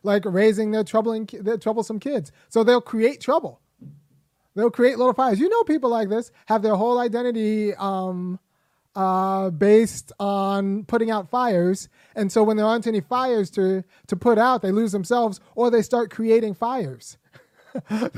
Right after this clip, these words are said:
Those people are rather dangerous. Um, and that's because they had, didn't ever have a sense of self.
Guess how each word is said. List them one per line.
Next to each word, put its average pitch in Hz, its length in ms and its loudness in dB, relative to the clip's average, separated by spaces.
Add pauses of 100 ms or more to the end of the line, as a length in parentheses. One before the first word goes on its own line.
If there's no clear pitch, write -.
Those 233 160 2
people 269 340 2
are 202 140 0 (340)
rather 247 300 4
dangerous. 226 720 2 (500)
Um, 185 840 2 (320)
and 214 800 0 (880)
that's 226 380 -2
because 214 300 0
they 214 140 2
had, 208 280 0
didn't 196 260 -4
ever 202 300 -4
have 185 180 -2
a 180 60 -2
sense 190 240 -6
of 151 100 -10
self. 156 280 -2